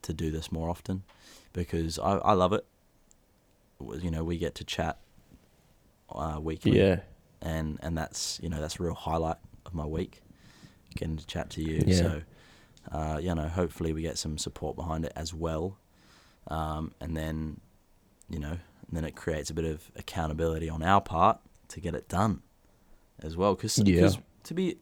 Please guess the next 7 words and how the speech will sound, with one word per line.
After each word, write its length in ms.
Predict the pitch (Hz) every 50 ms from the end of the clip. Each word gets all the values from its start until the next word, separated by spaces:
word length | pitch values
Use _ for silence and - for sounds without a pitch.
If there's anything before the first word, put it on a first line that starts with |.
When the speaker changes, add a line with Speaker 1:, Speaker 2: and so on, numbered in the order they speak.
| _ -
Speaker 1:
let's 240 | - - 135 98 -
be, 220 | - 135 113 - -
let's 220 | 110 123 - - -
be 120 | - 107
real 280 | 90 85 90 82 80 71
here. 260 | 82 60 62 65 71 - _ _ _ _ _ _ _ _ _ _ _ _ - - _ _ - - - - - _ _ - -
We've, 400 | - 104 107 113 107 101 98 -